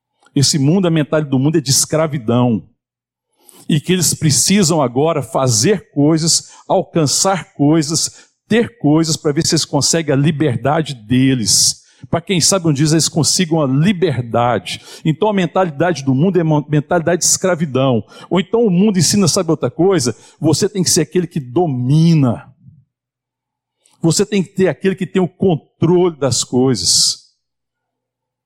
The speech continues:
Você tem que ser aquele que manda. Você tem que ter aquele que se sobrepõe, que está sobre os outros e usa os outros pro seu bem.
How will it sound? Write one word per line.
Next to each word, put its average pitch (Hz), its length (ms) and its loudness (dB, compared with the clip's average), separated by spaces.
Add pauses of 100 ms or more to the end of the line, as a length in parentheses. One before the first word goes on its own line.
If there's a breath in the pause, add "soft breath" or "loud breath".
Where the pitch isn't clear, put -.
(120)
Você 156 260 0
tem 202 160 -2
que - 60 -4
ser 202 140 0
aquele 190 300 -2
que 190 240 -4
manda. 131 960 0 (1400)
Você 156 200 0
tem 214 140 0
que 170 80 -4
ter 190 140 0
aquele 190 300 -2
que - 100 -4
se 208 200 2
sobrepõe, 190 680 -2
que - 80 -10
está 190 180 0
sobre 180 280 -2
os 127 160 0
outros 202 560 -2
e 190 140 2
usa 202 300 2
os 135 180 2
outros 208 280 0
pro 165 100 -6
seu 185 240 0
bem. 135 580 -2